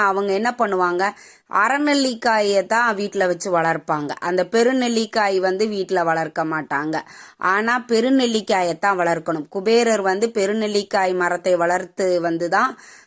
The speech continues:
தான் இழந்த செல்வத்தையும் நாடு நகரத்தையும் பெற்றார்.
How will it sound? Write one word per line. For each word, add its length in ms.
தான் 300
இழந்த 380
செல்வத்தையும் 800
நாடு 320
நகரத்தையும் 640
பெற்றார். 480